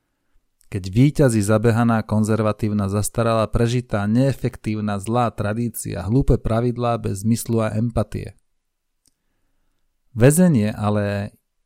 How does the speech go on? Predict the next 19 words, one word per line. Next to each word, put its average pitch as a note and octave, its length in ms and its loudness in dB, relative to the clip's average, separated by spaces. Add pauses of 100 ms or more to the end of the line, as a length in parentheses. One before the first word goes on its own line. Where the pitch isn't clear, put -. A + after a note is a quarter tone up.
(300)
aj G#2+ 320 2
iné D3+ 240 6
štátne B2+ 400 2
aparáty A2+ 480 2
sú G#2 160 -6
toho A2 480 -2
skvelým C#3 560 6
príkladom, C3 720 -2 (320)
ale B2 240 0
paralely C3 480 2
sú A2+ 160 -8
snáď - 240 -8
všade. A#2+ 320 -8 (1300)
Tento D#3 320 4
text B2 320 0
reflektuje B2+ 640 0
moje A#2+ 240 0
skúsenosti A#2 960 -4 (560)
a G2+ 480 -4